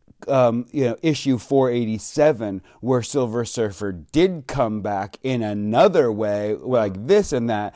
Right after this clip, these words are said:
Speaker 1: And I think one of the things that's so missed by the movies is that works in comic books because people have their own imagination about how that happened, when it happened, what a multiverse is,
Speaker 2: Yeah.
Speaker 1: and all of that,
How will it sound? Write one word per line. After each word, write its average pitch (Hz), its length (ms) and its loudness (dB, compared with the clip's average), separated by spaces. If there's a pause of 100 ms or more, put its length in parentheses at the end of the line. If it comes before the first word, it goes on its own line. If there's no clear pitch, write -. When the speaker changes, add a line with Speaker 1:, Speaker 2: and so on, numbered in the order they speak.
(300)
Speaker 1:
And 131 140 0
I 123 100 0
think 123 340 -6
one 123 300 -2
of 127 100 -4
the 117 120 -8
things 120 300 -6
that's 110 200 -10
so 107 580 0
missed 104 800 -4 (100)
by 110 160 -2
the 104 140 -4
movies 107 720 -4
is 98 340 -8 (240)
that 117 200 0
works 139 280 0
in 117 140 -4
comic 123 400 -6
books 101 240 -10
because 107 340 -6
people 117 480 -2 (320)
have 120 240 -4
their 113 160 -2 (100)
own 139 260 0
imagination 110 840 -6 (460)
about 98 640 -2
how 143 320 0
that 143 180 2
happened, 135 460 -2
when 123 160 -2
it 131 80 -6
happened, 127 300 -4
what 139 260 2
a 139 40 4
multiverse 131 840 -2
is, 127 420 -2 (180)
Speaker 2:
Yeah. 135 220 -6
Speaker 1:
and 139 100 0
all 135 160 4
of 123 120 2
that, 117 280 4